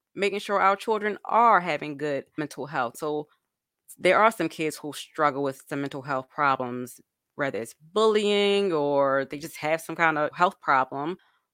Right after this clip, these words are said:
or, you know, school can be hectic. So maybe <laughs> they do have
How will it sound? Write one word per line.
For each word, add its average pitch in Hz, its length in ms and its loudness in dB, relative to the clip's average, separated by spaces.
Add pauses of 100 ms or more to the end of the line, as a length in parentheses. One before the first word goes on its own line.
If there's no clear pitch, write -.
(180)
or, 143 680 2 (440)
you 254 80 -4
know, 311 40 -2
school 370 260 0
can 370 140 4
be 359 280 4 (340)
hectic. - 500 0
So 254 160 6
maybe 262 460 4
<laughs> 233 80 2
they 240 160 8
do 254 280 0
have 196 200 6